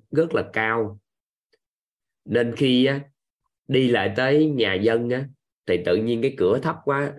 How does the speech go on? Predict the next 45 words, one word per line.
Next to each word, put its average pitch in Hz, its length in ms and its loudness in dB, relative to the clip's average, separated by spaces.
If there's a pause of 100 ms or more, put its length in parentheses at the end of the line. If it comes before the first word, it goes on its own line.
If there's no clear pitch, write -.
nên 117 220 -2
bị 90 160 0
mướt 139 300 0 (100)
vô 123 140 2
đầu 90 240 0
gì 90 80 -2
nè, 82 200 -6 (160)
cái 120 180 -2
té 139 360 -2
xuống. 143 300 -2 (1800)
Thì 104 200 0
khi 135 200 2
té 143 220 0
xuống 165 260 2
như 156 140 2
vậy 101 140 2
đó, 123 180 -2 (800)
thì 95 120 2
các 143 260 -4
cận 101 280 -2
vệ 95 360 0
mới 135 220 0
chạy 90 180 -2
lại 95 220 0
nói: 117 160 -2
"Xin 127 180 -4
lỗi 98 280 0
vì 131 80 -2
không 110 140 -4
có 123 60 -2
dọn 101 280 0
đường." 98 380 0 (440)
Nên 101 220 0
ông 107 140 -2
nói: 135 140 0
"Không 113 160 -2
phải, 104 280 -4
không 127 100 -8
phải, 95 280 -4 (200)
tôi 117 120 2
quên. 113 520 2
Đến 127 320 0
nơi 120 160 2
mới 127 300 0
mà 160 120 -2